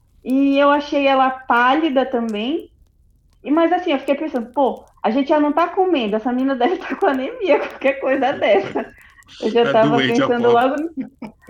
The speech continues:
Speaker 1: É, porque, geral, tipo assim, todas nós, a gente ficava, assim,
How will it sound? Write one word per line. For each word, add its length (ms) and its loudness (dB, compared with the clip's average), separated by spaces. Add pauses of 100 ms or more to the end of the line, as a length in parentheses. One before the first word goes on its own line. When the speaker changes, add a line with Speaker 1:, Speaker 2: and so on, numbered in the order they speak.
(200)
Speaker 1:
É, 260 2
porque, 400 4
geral, 360 4
tipo 240 0
assim, 220 0
todas 460 2
nós, 260 2
a 60 0
gente 260 -6
ficava, 340 -2
assim, 340 -6